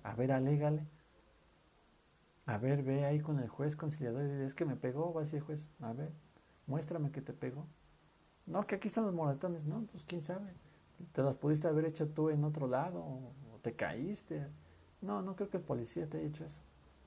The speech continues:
Y vemos, hermanos, cómo es autoridad. Dice Dios, dice,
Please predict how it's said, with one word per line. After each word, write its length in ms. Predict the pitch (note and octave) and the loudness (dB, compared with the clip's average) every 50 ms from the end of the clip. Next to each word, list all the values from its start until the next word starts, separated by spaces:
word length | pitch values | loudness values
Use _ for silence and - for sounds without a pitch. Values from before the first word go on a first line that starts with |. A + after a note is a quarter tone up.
| - - - - - _ - - - - - - - - - - - - - - - - - - - - - - | -20 -20 -20 -20 -20 _ -20 -20 -20 -20 -20 -20 -20 -20 -20 -20 -20 -20 -20 -20 -20 -20 -20 -20 -20 -20 -6 -2
Y 100 | C3+ A#2+ | -2 2
vemos, 380 | A2 A#2+ C3 D3 E3+ F3 D3+ E3 | 4 4 4 4 2 0 0 -2
hermanos, 320 | E3 E3 E3 D#3+ D#3+ D3+ | -2 -4 -6 -6 -8 -10
cómo 280 | - - C#3 D3 D#3 D#3 | -6 -4 0 0 0 0
es 180 | D3+ D3+ - - - | 0 -4 -8 -12 -8
autoridad. 720 | - A#2 A#2+ C#3+ D#3+ D#3 - E3+ E3 D#3+ D#3 D3 C3+ C3+ C3+ - - - - - - - - - - - - - - - - - - - - - - - - - - - - - - - - - - - - - _ - - _ _ - - - - - - - _ - - - _ _ _ - - - _ - - - _ _ - - - - - _ - | -4 -2 0 0 0 0 0 0 0 2 0 0 0 -2 -4 -8 -12 -20 -20 -20 -20 -20 -20 -20 -20 -20 -20 -20 -20 -20 -20 -20 -20 -20 -20 -20 -20 -20 -20 -20 -20 -20 -20 -20 -20 -20 -20 -20 -20 -20 -20 -20 _ -20 -20 _ _ -20 -20 -20 -20 -20 -20 -20 _ -20 -20 -20 _ _ _ -20 -20 -20 _ -20 -20 -20 _ _ -20 -20 -20 -20 -20 _ -6
Dice 360 | - E3 C3+ B2+ - - B2 A2 | 0 2 2 2 4 2 2 4
Dios, 360 | A#2 B2 C#3+ D3+ D#3 D#3 D3 | 4 6 6 6 4 2 2
dice, 480 | D3 C#3+ C3 - - D3 D3+ D#3 - | 0 0 0 2 2 2 2 2 0